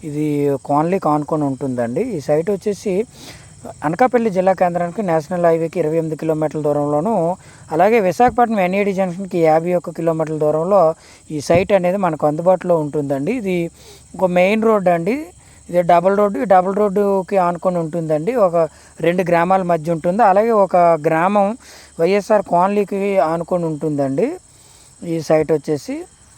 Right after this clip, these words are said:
ఆ, డబుల్ రోడ్డును ఆనుకొని ఉంటుంది. ఇరవై సెంట్లు. సెంటు ధర వచ్చి రెండు లక్షల ముప్పై వేలు ఫైనల్ చెప్తున్నారండి. చెప్పడం రెండు లక్షల యాభై వేలు చెప్తున్నారు. సెంటు ధర వచ్చి రెండు లక్షల యాభై వేలు చెప్తున్నారు.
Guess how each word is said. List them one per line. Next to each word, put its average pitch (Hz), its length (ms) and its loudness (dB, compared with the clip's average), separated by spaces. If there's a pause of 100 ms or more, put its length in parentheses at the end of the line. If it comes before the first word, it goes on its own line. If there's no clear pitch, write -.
(460)
ఆ, 156 220 0
డబుల్ 160 260 2
రోడ్డును 170 240 2
ఆనుకొని 156 360 -2
ఉంటుంది. 160 340 -4
ఇరవై 202 320 2
సెంట్లు. 190 440 -4
సెంటు 190 360 -2
ధర 202 240 4
వచ్చి 202 440 -4 (380)
రెండు 165 260 0
లక్షల 208 460 2
ముప్పై 185 420 -2
వేలు 185 440 0
ఫైనల్ 180 540 0
చెప్తున్నారండి. 151 640 -2 (100)
చెప్పడం 180 280 0
రెండు 160 220 -4
లక్షల 160 420 0 (520)
యాభై 151 320 0
వేలు 156 220 0 (100)
చెప్తున్నారు. 143 560 -2 (440)
సెంటు 147 240 -4
ధర 143 220 0
వచ్చి 208 320 -6 (680)
రెండు 151 180 -2
లక్షల 156 260 0
యాభై 151 180 2
వేలు 151 220 -2
చెప్తున్నారు. 147 540 -4